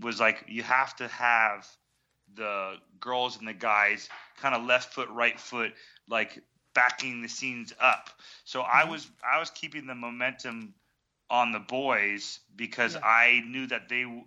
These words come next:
Speaker 1: had s-, stronger scenes or more scenes, and their, their, their characters were a little more developed in, in certain ways. So I, by, by making that edit decision, it was more about having the A story be completed.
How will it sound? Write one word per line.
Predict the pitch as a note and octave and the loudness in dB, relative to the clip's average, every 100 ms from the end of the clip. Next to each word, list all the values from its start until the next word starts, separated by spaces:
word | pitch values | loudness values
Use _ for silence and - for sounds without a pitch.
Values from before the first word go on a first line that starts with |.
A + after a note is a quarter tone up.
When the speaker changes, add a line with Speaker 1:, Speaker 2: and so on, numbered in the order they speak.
| _ | _
Speaker 1:
had | - A2+ A2 | -2 0 0
s-, | - - _ - | -6 -12 _ -14
stronger | - C3+ B2+ A#2 | -6 -2 -2 -4
scenes | - E3+ C#3+ A#2 | -8 -8 -8 -8
or | |
more | A2 A#2+ B2+ A#2+ | -8 -2 0 0
scenes, | - B2+ B2 G#2+ G2 - - - | 0 -4 -4 -6 -10 -16 -18 -2
and | A#2 | 4
their, | B2 | 4
their, | A#2+ A#2+ | 6 4
their | A#2 A2 B2+ B2+ B2 | 4 4 6 8 6
characters | A#2+ - B2 A2+ - A2 G2 | 2 2 4 4 0 -8 -6
were | G#2+ | -6
a | G#2 | -6
little | G#2+ G#2 | -8 -8
more | A2 G#2+ G2+ G2+ - - _ | -6 -2 0 -2 -6 -20 _
developed | A2 G2 B2 A2 - | -4 4 6 6 0
in, | A2 G2 - | -12 -14 -10
in | A2+ | -10
certain | - A2+ F2 G2+ | -6 -6 -6 -4
ways. | A2+ G#2 - - - | -2 -2 -4 -12 -16
So | - G#2 - | -6 -4 4
I, | A#2+ C3 C3 A#2+ G#2 | 6 6 4 0 0
by, | A#2+ A2+ A#2 A#2 A2 - _ _ | 2 4 0 -6 -12 -18 _ _
by | A#2+ | -4
making | A#2 B2 C3+ C#3 | -2 -4 -4 -6
that | A#2+ A2+ | -4 -4
edit | A2+ A2+ G#2 | -4 -6 -10
decision, | G#2+ - D3 A#2 A2 G#2+ | -12 -6 -6 -6 -8 -10
it | - | -10
was | A2 G#2+ | -10 -8
more | A#2+ B2 A#2+ A#2 | -6 0 4 4
about | G#2+ G#2 G2 G2 - _ _ | 4 4 4 4 -2 _ _
having | A2 G#2+ G#2+ | 2 2 0
the | G#2+ A#2 | -10 -8
A | A2 | -8
story | - A2 G#2 G2+ | -8 -6 -6 -8
be | F#2 G#2+ G#2 G2+ G2 | -10 -12 -10 -10 -12
completed. | - F#2+ A2+ G#2+ F#2 D#2+ | -14 -10 -6 -6 -6 -10